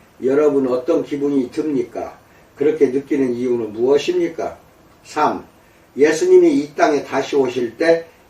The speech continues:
그리스도의 몸에는 어떤 일이 일어납니까? 여러분은 특별히 부활한 몸에 있어서 어떤 측면이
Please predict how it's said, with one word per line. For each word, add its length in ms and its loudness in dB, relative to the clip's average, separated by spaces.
그리스도의 520 2
몸에는 640 2
어떤 420 0
일이 180 0
일어납니까? 840 -4
여러분은 440 2
특별히 460 -2
부활한 440 0
몸에 280 0
있어서 520 -2
어떤 420 -2
측면이 720 2